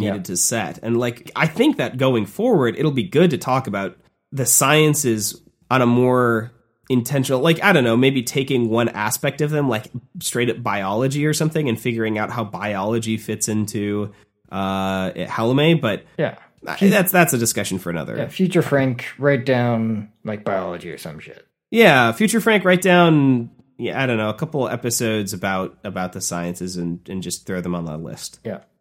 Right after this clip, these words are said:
Speaker 1: Um,
Speaker 2: Uh, honestly, I, I think that we've talked significantly about, um, we've talked significantly around astromancy, and I think got to discuss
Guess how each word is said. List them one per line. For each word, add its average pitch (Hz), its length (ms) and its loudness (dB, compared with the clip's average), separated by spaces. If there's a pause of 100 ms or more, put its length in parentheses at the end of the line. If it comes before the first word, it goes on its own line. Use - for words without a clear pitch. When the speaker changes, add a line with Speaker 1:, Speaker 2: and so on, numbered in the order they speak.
(200)
Speaker 1:
Um, 147 580 6
Speaker 2:
Uh, 110 120 2
honestly, 175 380 4
I, 123 120 2
I 117 180 -6
think 143 220 -4
that 95 260 -8 (200)
we've 127 220 -4
talked 127 480 0 (180)
significantly 135 840 2
about, 101 600 -6 (1120)
um, 101 520 -8 (200)
we've 113 500 4
talked 170 200 8
significantly 165 440 4
around 139 580 4
astromancy, 104 920 -2
and 123 240 -2
I 107 100 -2
think 107 240 -2
got 104 260 -4
to 104 480 -4 (1080)
discuss - 540 -4